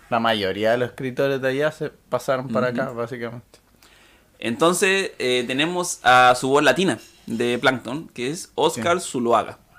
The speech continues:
Speaker 1: Oscar Zuluaga.
Speaker 2: Sí, esta persona, eh, a ratos pareciera que su voz, eh, es más conocida de lo que uno piensa,
Speaker 1: Ujú.
Speaker 2: pero no.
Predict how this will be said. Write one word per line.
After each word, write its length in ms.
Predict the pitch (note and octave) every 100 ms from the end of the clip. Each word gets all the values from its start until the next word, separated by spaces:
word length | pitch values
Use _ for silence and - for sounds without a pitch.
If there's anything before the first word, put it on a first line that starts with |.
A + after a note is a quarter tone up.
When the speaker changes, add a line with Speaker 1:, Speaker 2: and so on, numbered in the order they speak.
| - _ -
Speaker 1:
Oscar 300 | C3 - C#3
Zuluaga. 600 | - C3+ A2+ B2+ D#3+ C#3+
Speaker 2:
Sí, 300 | - C3 A#2
esta 260 | D#3+ F#3 F3+
persona, 680 | E3 D#3+ F3 G3 G3+ - - _ _ _ -
eh, 140 | - _ _ _ -
a 100 | C3
ratos 380 | C#3 G3 A#3 A#3+
pareciera 580 | E3 C3+ C3+ E3 E3+ D#3+
que 100 | D3
su 120 | C#3
voz, 380 | C3+ D#3 - - _ _ _ -
eh, 480 | G#2 G#2 G2 E2+ -
es 140 | B2+ A#2
más 760 | A2 A#2+ F#3+ - - - - _ _ _ -
conocida 480 | - C#3 B2 D3+ D3
de 100 | D3+
lo 100 | C#3+
que 80 | C3+
uno 140 | C#3
piensa, 360 | A#2+ - B2 D#3+ _ _ -
Speaker 1:
Ujú. 440 | B2+ A#2+ C#3+ D3 - _ _
Speaker 2:
pero 160 | - G#2+
no. 160 | B2